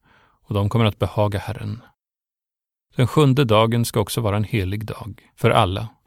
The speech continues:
då ingen får arbeta. På förstlingsdagen under veckohögtiden ska ni bära fram det första av den nya grödan som ett spisoffer till Herren. Under den dagen får ingen utföra något tungt arbete,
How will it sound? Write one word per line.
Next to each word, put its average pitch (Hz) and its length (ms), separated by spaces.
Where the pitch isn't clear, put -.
då 127 160
ingen 120 320
får 123 120
arbeta. 92 520
På 127 120
förstlingsdagen 127 920
under 123 200
veckohögtiden 104 880
ska - 180
ni 104 80
bära 101 200
fram 117 300
det 110 80
första - 420
av 131 80
den 107 160
nya 104 240
grödan 113 580
som - 180
ett 98 100
spisoffer 110 760
till - 140
Herren. 101 320
Under 104 180
den 120 180
dagen 110 320
får - 120
ingen 104 200
utföra 113 440
något 104 260
tungt 110 300
arbete, - 540